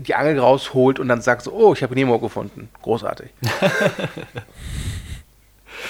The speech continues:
Speaker 2: Der kam aber gar nicht so lang, äh, kam der kurz davor raus oder gleichzeitig sogar oder so?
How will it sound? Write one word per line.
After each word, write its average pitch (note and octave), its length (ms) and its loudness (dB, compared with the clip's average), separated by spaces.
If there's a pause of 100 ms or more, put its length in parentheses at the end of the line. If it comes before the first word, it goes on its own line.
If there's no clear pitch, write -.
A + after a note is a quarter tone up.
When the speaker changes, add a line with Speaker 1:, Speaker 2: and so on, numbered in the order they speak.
(560)
Speaker 2:
Der A2+ 240 0
kam F3+ 260 0
aber A2+ 120 2
gar A2 120 2
nicht D#3+ 160 0
so C#3+ 160 2
lang, A#2+ 360 0
äh, A2+ 160 4
kam C3+ 180 -2
der C3+ 100 2
kurz - 260 -2
davor A2 340 0
raus G#3 200 0
oder G2+ 100 2
gleichzeitig F#3 600 -2
sogar F#3+ 280 -6
oder F#3 140 -6
so? F#3+ 280 -10